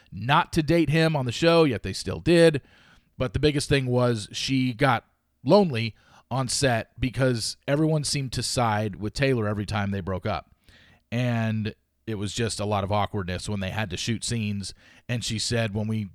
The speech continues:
did have to shoot scenes during our breakup times, on the day, quote, on the days we had to work together and we were broken up, he didn't want to be in the hair and makeup trailer at the same time I was. We couldn't ride in the van together from base camp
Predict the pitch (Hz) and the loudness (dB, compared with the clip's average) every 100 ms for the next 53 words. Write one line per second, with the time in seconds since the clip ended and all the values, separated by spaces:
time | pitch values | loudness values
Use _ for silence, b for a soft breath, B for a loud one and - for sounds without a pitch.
0 | - 95 170 147 127 104 131 120 - 120 | -8 0 2 2 0 -2 -2 -2 -2 -2
1 | 113 - 117 113 107 98 156 156 117 113 | -4 -2 -2 0 -2 2 2 2 0 0
2 | 104 101 104 - b b b b - 135 | 0 0 -2 -6 b b b b -4 -4
3 | 117 143 147 - 175 139 131 135 139 170 | 0 2 2 4 4 4 0 0 4 6
4 | 151 151 156 139 165 160 139 127 131 127 | 6 6 4 2 0 0 0 2 2 2
5 | 135 131 131 139 143 165 143 b b b | 2 2 4 2 4 4 2 b b b
6 | b - 202 214 185 185 165 170 147 165 | b 0 4 4 4 4 4 2 2 4
7 | 160 151 190 151 - 139 113 107 - 95 | 4 4 4 2 -2 -2 0 -2 -4 -4
8 | 120 110 120 110 107 101 98 101 104 120 | -2 -2 -2 0 0 -2 -4 -4 -6 2
9 | 190 185 135 143 151 139 110 127 185 190 | 4 4 2 2 2 2 -2 0 2 2
10 | 123 117 117 117 120 107 165 170 - 110 | 0 -2 -2 -2 -2 2 2 2 -2 -2
11 | 104 | -2